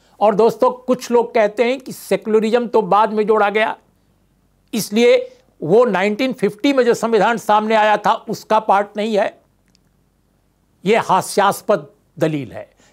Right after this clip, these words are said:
ये बिल्कुल, ये बेमतलब की दलील है। समूचे संविधान को अगर आप पढ़ जाइए,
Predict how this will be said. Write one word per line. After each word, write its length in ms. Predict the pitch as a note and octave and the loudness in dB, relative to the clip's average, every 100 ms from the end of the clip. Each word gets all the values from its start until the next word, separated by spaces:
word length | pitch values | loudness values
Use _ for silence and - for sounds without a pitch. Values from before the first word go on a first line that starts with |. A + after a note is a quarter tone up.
| _ _ - | _ _ -8
ये 160 | F3+ B3 | 0 0
बिल्कुल, 840 | A#3+ - C#4 C4+ - D#4 C#4+ C#4+ _ _ - | 0 -2 -2 -2 -2 0 0 -2 _ _ -6
ये 360 | G#3 A#3 C3 - _ _ | -2 0 -2 -18 _ _
बेमतलब 760 | A#2+ G3+ A3+ F3 F#3+ A#3 C4 B3+ | -2 0 2 0 -2 0 -2 -2
की 140 | G#3+ | -6
दलील 340 | D3+ C#3+ A#2 F2 | -4 -4 -6 -10
है। 220 | G2+ - _ _ _ | -16 -18 _ _ _
समूचे 640 | - B3+ D4+ D#4 D#4 E4+ | -4 0 2 2 2 0
संविधान 640 | - C4 B3+ A3+ F#3 C4 C4 | 2 -2 0 0 2 0 0
को 120 | A#3 | 0
अगर 240 | A3+ A#3 | 2 4
आप 220 | G#3+ G#3 - | 2 0 -2
पढ़ 120 | G#3 | 0
जाइए, 500 | F#3+ E3+ E3+ E3 | 2 0 0 -4